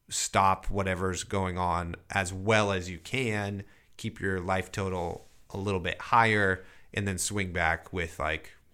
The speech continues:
this rad combo of five cards that you have.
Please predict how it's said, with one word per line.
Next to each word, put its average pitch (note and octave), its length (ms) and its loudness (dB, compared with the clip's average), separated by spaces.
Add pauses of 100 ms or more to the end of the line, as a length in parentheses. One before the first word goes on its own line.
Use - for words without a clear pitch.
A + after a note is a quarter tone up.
(140)
this - 380 -8 (300)
rad F2 440 0
combo F#2+ 680 2
of F2+ 480 -6
five F2 320 -2
cards E2 380 0
that - 180 -6
you E2 120 -6
have. - 380 -8